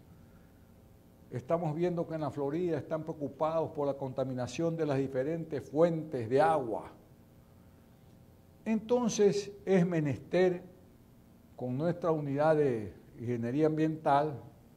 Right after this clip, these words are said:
identificar todos los sitios, identificar formas de remediación.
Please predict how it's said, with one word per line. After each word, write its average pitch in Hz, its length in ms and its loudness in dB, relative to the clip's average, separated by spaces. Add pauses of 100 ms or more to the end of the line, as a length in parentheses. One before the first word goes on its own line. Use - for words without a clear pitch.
(160)
identificar 135 920 2
todos 143 240 4
los 160 160 -2
sitios, 160 340 -4
identificar 139 580 -2
formas 131 380 0
de 117 80 -2
remediación. 101 640 -6